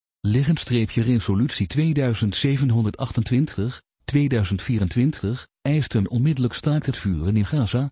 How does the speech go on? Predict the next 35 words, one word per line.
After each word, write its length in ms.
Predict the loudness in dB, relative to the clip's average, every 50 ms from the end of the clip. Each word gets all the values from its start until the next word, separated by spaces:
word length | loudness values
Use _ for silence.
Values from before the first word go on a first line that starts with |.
| -8 _ _
met 200 | -2 0 0 0
beschuldigingen 720 | 0 -2 0 0 0 0 0 0 0 2 2 2 2 2 2
van 160 | 0 0 2
voortdurende 520 | 2 0 0 2 2 2 2 2 2 2
militaire 540 | 2 2 2 0 0 0 0 0 2 2 2
operaties 600 | 0 0 0 0 0 0 0 0 0 -2 -2 0
van 160 | 0 2 2
Israël 520 | 2 0 0 0 0 0 0 0 -2 -2 -2
en 120 | -2 0
belemmering 540 | 0 0 2 2 2 0 0 0 0 0 0
van 140 | 2 2 2
humanitaire 580 | 2 2 2 2 2 0 0 0 -2 0 0
hulp, 440 | 0 0 0 0 -2 -6 -12 -18 -20 _ _ _ _
inclusief 460 | -2 -2 0 0 -2 0 0 0 2
een 140 | 2 2 4
aanval 380 | 2 2 0 0 -2 -2 -2 -2
op 160 | -2 -2 0
een 100 | 0 0
hulpconvoi 640 | 2 2 0 0 0 0 0 0 2 2 0 2
waarbij 400 | 2 0 0 2 2 2 2 2
zeven 420 | 2 2 2 2 2 2 2 2 2
hulpverleners 800 | 2 2 0 -2 -4 -4 -2 -2 -2 -2 0 0 0 0 -2
omkwamen. 540 | -2 -4 -2 -2 -2 -2 -2 -2 -6 -8 -12 -14 _ _ _ _ _ _ _ _ _ _ _ _
De 160 | 0 0 2
niet-naleving 800 | 2 2 2 2 2 2 2 2 0 -2 -2 0 0 0 0 0
van 140 | 0 2
Israël 420 | 2 0 0 0 0 0 0 0 -2
is 160 | -2 -2 0
duidelijk 400 | 0 2 2 0 0 -2 -2 -2
in 100 | -2 -2
de 60 | 0
voortdurende 540 | 0 0 0 2 2 2 2 2 2 2 2
uitbreiding 640 | 2 0 0 -2 -2 -2 -2 -2 -2 -2 -2 0
van 180 | 0 0 0 2
nederzettingen, 800 | 2 2 2 2 2 2 0 0 0 0 0 2 2 0 0 -2